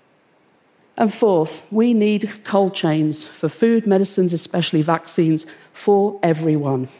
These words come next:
Distributing vaccines along a secure cold chain to reach the most vulnerable is essential.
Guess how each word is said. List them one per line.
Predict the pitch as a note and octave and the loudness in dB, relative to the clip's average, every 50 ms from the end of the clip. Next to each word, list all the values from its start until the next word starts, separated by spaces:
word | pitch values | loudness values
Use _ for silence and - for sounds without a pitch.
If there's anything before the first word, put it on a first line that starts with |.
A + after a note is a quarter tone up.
| - _ _ _ _ _ _ _ _ _ _ _ _ _ _ _ _ _ _ _ _ _ _ _ _ | -20 _ _ _ _ _ _ _ _ _ _ _ _ _ _ _ _ _ _ _ _ _ _ _ _
Distributing | - C4 A#3 - - A3+ G3+ A3+ A3 G#3 A3 - D#3 D3 D#3 E3 D#3+ - - - - - _ | -2 -2 -2 -2 -4 -2 0 2 2 0 2 0 0 2 2 0 -2 -2 -8 -16 -20 -20 _
vaccines | - G#3 G3+ F#3 - - - E3+ D3+ D#3+ E3 D#3+ F#3+ | -2 0 0 0 -4 -6 -6 -4 0 0 0 0 2
along | F#3 F#3+ G3 F#3+ F#3 | 2 2 2 2 0
a | F#3 | 0
secure | - - F#3 - - - A#3 G#3+ | -2 -4 -8 -6 -2 0 0 0
cold | G#3+ - - G3+ F#3+ F3+ F3 | 0 0 -2 -2 -2 -2 -2
chain | - - D3+ D#3 D#3+ D#3 D3+ - - - - - - - | -4 -2 -2 0 0 0 -2 -4 -8 -16 -20 -20 -14 -6
to | - G#3 | -4 -2
reach | G#3 A3 G#3+ - - - | 0 0 -2 -2 -4 -2
the | F#3 | 0
most | F#3+ F#3+ G3+ G3+ G3+ - | 2 2 2 0 -2 -2
vulnerable | E3+ F#3 F#3+ G3+ F#3+ F3+ D#3+ D#3 C#3+ D#3 D#3+ D#3 - - _ - - - - - _ | 0 0 2 2 2 0 0 -2 -2 -2 -2 -4 -4 -8 _ -20 -20 -20 -20 -20 _
is | - A3+ F#3 - - | -2 -2 -2 0 -2
essential. | A3 G3+ - - A#3 B3 - - - - C3 - - | -4 -4 -2 0 0 0 -2 -4 -4 -4 -4 -4 -6